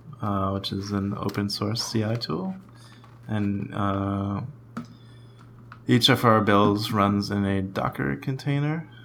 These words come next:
Uh, so if you, a lot of the other parts of the company use Jenkins, and Jenkins has build agents, which are dirty. Uh, but since we use Docker, each time we get a new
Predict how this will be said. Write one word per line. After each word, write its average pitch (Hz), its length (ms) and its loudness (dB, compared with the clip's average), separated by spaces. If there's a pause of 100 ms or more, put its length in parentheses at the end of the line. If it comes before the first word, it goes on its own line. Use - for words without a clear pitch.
(240)
Uh, 101 240 -2
so 101 160 -2
if 101 300 -2
you, 101 320 -4 (720)
a 120 100 6
lot 123 160 12
of 117 220 6
the 107 120 2
other 104 500 4
parts 110 240 0
of 117 40 0
the 113 80 0
company 113 400 0
use 104 160 0
Jenkins, - 840 -6
and 104 240 -2
Jenkins 101 920 -4
has 104 260 -4
build 110 260 0
agents, 127 460 2
which 104 160 -4
are 98 100 -2
dirty. 127 500 0 (600)
Uh, 98 280 4
but 98 180 -2
since 101 200 -2
we 101 60 0
use 98 140 0
Docker, 101 340 0
each 101 240 -2
time 98 260 -2
we 98 80 -2
get 95 300 -4
a 101 160 -4
new 95 560 -2